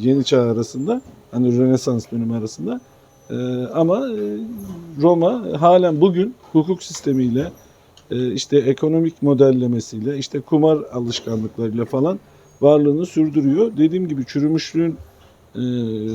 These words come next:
dizisi bu. Kötüler ve daha kötüler, e, mücadele ediyor. E, kötüler arasında, e, seçim yapmak zorunda kalabilirsiniz. Eğer dizi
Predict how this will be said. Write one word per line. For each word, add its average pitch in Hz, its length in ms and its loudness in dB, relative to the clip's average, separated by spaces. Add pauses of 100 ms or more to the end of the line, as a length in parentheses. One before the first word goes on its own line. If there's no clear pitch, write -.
(240)
dizisi 117 420 -4
bu. 170 420 -2
Kötüler 165 460 2
ve 165 140 2
daha 160 200 6
kötüler, 120 380 -6 (120)
e, 104 260 -10
mücadele 110 480 -4
ediyor. 120 340 -2 (600)
E, 127 300 -2
kötüler 165 420 2
arasında, 160 580 0
e, 147 260 -4
seçim 160 360 0
yapmak 151 320 0
zorunda 147 380 -2
kalabilirsiniz. 123 720 0
Eğer 127 300 4
dizi 131 340 0